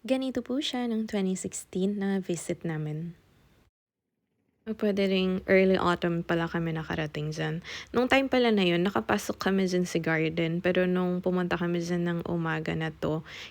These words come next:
hindi siya accessible. Sinara nila sa public. Ito po pala uli ay nung early March twenty twenty-four and weekend na kami nandyan. Saturday kami nakarating dyan sa Tallinn at bumalik kami ng Finland ng Sunday morning din ito.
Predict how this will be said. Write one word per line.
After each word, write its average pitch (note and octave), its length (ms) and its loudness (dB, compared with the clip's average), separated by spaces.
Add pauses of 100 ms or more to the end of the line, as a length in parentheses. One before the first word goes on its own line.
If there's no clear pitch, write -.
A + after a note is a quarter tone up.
hindi F3+ 400 2
siya F3 400 0
accessible. D#3+ 880 -4
Sinara E3+ 480 -2
nila D#3+ 400 -2
sa D#3+ 240 -4
public. D3+ 480 -6 (480)
Ito A3+ 160 0
po G3+ 160 -2
pala G3+ 240 2
uli F#3+ 400 2
ay G3 160 4
nung F#3 240 0
early F3+ 240 2
March F3 480 2
twenty F#3 320 -2
twenty-four F3+ 800 0 (400)
and F#3+ 320 2
weekend F#3+ 560 0
na F3 80 0
kami E3+ 400 -2
nandyan. D#3+ 800 -4 (240)
Saturday G#3 720 0
kami F#3 240 0
nakarating F3+ 560 -2
dyan F3 160 -2
sa E3+ 160 -4
Tallinn E3+ 400 0
at A3+ 160 -6
bumalik F#3 320 0
kami F3 160 -4
ng E3+ 160 -2
Finland F3 640 -2
ng F3 400 -2
Sunday F#3+ 320 2
morning F3 480 -2
din D#3+ 320 -2
ito. D3+ 400 -6